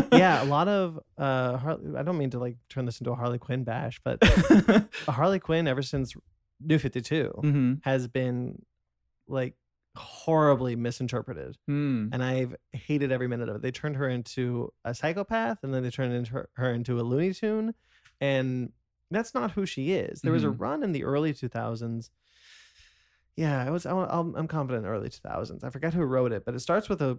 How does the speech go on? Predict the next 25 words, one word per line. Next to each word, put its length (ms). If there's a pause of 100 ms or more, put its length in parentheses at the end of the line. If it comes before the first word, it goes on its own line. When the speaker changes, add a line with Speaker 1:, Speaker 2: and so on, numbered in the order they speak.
Speaker 1:
volume 540 (100)
out 200
right 120
now 140
called 240
Preludes 320
and 100
Nocturnes. 540
And 80
if 140
you 100
haven't 240
read 400
that, 340
that's 320 (280)
perfect 500
Harley 300
Quinn. 360
That's 240
kind 320
of, 240 (400)
that's 240
Harley 300
Quinn 340
who's, 340